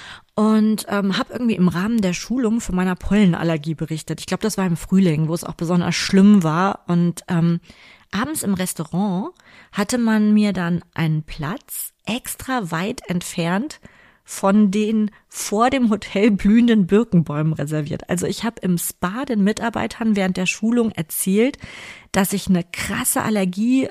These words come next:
äh, und Heuschnupfen gegen Frühblüher hab. Und die haben das weitergegeben ans Restaurant, weil ihnen eingefallen ist, "Mensch, da blüht doch bei uns alles voll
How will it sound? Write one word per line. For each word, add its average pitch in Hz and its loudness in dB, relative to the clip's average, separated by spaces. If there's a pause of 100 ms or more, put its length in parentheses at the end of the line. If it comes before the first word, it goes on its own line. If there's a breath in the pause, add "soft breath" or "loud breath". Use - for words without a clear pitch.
äh, 196 0
und 190 0
Heuschnupfen 208 0
gegen 165 0
Frühblüher 262 -2
hab. 269 -6 (600 loud breath)
Und 208 4
die 294 2
haben 294 -4
das 170 -6
weitergegeben 185 -2 (480)
ans 208 2
Restaurant, 208 -2
weil 202 -2
ihnen 190 4
eingefallen 214 -2
ist, 202 -4
"Mensch, 202 0
da 196 -2
blüht 175 0
doch 208 0
bei - 0
uns 247 -2
alles 214 -2
voll 208 0